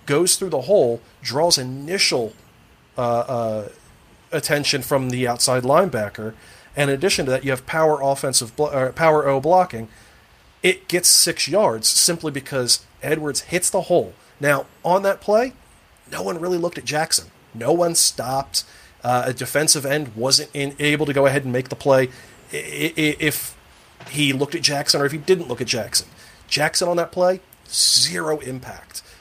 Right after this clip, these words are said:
Uh, the outside linebacker never once cares about what Jackson's doing. Uh, the inside linebacker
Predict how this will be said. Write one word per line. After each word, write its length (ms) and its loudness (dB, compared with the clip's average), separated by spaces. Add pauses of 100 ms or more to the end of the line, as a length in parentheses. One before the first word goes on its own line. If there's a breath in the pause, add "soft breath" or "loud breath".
(120)
Uh, 300 -2
the 160 -4
outside 420 2
linebacker 720 0 (440 soft breath)
never 380 0
once 380 0
cares 400 -2
about 240 0
what 140 -6
Jackson's 540 -4
doing. 360 -4 (420 loud breath)
Uh, 200 -4
the 120 -8
inside 380 2
linebacker 560 2